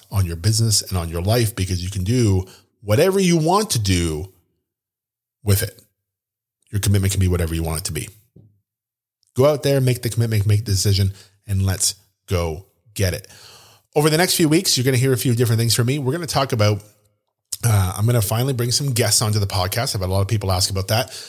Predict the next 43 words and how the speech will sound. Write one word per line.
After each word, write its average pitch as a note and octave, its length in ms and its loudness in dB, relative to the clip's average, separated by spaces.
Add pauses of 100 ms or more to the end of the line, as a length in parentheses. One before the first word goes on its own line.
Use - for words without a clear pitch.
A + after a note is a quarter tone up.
(260)
And C3+ 160 2
we're D#3+ 80 2
gonna G3+ 140 2
be F#3 100 -2
talking C#3 440 0
to A#2+ 560 2
some A2 480 0
clients F3 460 -2
of G#2 100 0
mine E2+ 380 -4 (340)
on A#2 500 0 (160)
their A#2+ 340 0
experience, D3+ 640 -2
on G#2+ 180 2
their C3+ 160 2
business, A#2+ 420 0
and A#2 160 -2
get C#3+ 160 -4
to - 80 -4
know B2+ 500 0 (400)
a B2+ 80 0
few E3 180 0
clients D3+ 600 -2 (340)
that A#2+ 380 -4
can A#2+ 460 0 (160)
deliver D#3 400 2
to B2+ 200 -2
you, G2+ 460 2 (340)
um, G2+ 720 2 (500)
exactly C3+ 340 0
what D3 140 -4
you C3 80 0
need C3 160 0
to A#2+ 60 2
know A2+ 120 2
so G#2+ 140 0
you G2+ 260 2
can B2 160 -2
go G#2 180 4
out F#2+ 120 -2
there G2+ 160 2
and F#2+ 160 2
do F#2+ 420 2